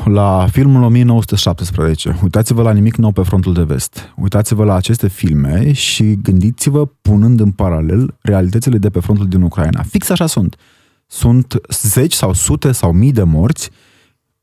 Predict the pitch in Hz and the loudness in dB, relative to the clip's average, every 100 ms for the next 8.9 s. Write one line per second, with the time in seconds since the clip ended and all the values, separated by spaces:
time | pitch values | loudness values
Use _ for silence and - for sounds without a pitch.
0 | _ _ 143 156 - 160 - 151 139 139 | _ _ 0 2 2 0 0 0 2 2
1 | 127 92 - 78 87 - - - - 92 | 2 2 -2 -4 -4 -10 -16 -12 -8 -4
2 | 107 135 156 135 117 117 104 92 117 113 | -2 0 0 2 2 2 0 0 0 0
3 | 101 107 107 104 113 117 110 113 110 101 | 0 2 2 4 4 2 2 0 2 0
4 | 85 82 80 - 80 80 78 85 - _ | 0 0 -2 -4 -4 -2 -2 -4 -8 _
5 | _ - 110 98 95 110 95 92 87 90 | _ -4 0 0 0 0 0 0 -2 -2
6 | 92 98 98 92 87 90 85 92 92 92 | 0 0 2 2 2 2 2 2 2 2
7 | 92 90 92 95 85 87 85 80 82 87 | 0 0 0 0 -2 -4 -2 -2 -2 0
8 | 92 92 92 92 - 107 - 160 | 0 2 2 0 -2 -4 0 0